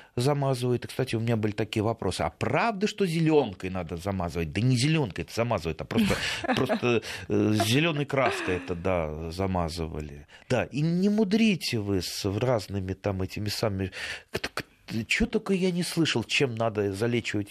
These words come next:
э, раны. Вот остановимся на садовом варе и поменьше будем мудрить, поменьше слушать, э, разных не очень умных советов, э, в интернете. Если бы вы знали, сколько в интернете всякого бреда.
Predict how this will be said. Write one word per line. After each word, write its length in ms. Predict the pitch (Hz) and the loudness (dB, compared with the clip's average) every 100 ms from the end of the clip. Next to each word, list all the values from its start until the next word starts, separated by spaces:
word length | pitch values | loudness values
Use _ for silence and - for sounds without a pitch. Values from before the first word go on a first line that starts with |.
| - | -6
э, 300 | 104 95 98 - - - | -2 2 0 -2 -16 -4
раны. 540 | 123 170 185 131 92 82 - - | 0 4 4 2 -4 -6 -8 -4
Вот 160 | - | 0
остановимся 560 | 160 - 247 262 139 95 | 0 0 0 0 -2 -4
на 60 | |
садовом 600 | 95 110 104 104 95 95 | -4 -2 0 2 2 0
варе 280 | 101 92 85 | 0 0 0
и 20 | |
поменьше 480 | 98 202 285 277 - | -2 -2 -2 -2 -2
будем 300 | 131 160 131 | 2 2 2
мудрить, 440 | 110 90 92 87 - | 0 2 0 -2 -2
поменьше 480 | 143 185 - - 127 - - | -2 0 0 0 -2 -6 -4
слушать, 460 | - 160 - 135 | 2 2 2 -2
э, 880 | - 120 104 87 71 98 78 110 113 | 0 2 4 2 -2 -4 -4 0 2
разных 460 | 151 139 135 - - - - - | 2 2 0 -2 -6 -14 -14 0
не 120 | 151 | 4
очень 340 | 208 190 - 131 | 4 4 0 -4
умных 260 | 113 110 | -2 -4
советов, 580 | - 135 147 170 165 110 - | 0 2 2 0 0 -4 -2
э, 60 | 101 | -2
в 240 | 95 107 | 0 0
интернете. 680 | 113 131 120 113 90 - 113 | 0 0 2 2 2 0 0
Если 200 | 143 104 | 0 0
бы 60 | - | 0
вы 60 | |
знали, 260 | 110 104 87 | 0 2 0
сколько 440 | - - 175 - | -2 0 0 0
в 80 | 104 | -2
интернете 540 | 98 - 101 107 139 - | -2 -2 0 0 0 -2
всякого 460 | - 113 - 107 | -2 -2 0 0
бреда. 500 | 101 87 92 80 87 | 0 2 0 2 -2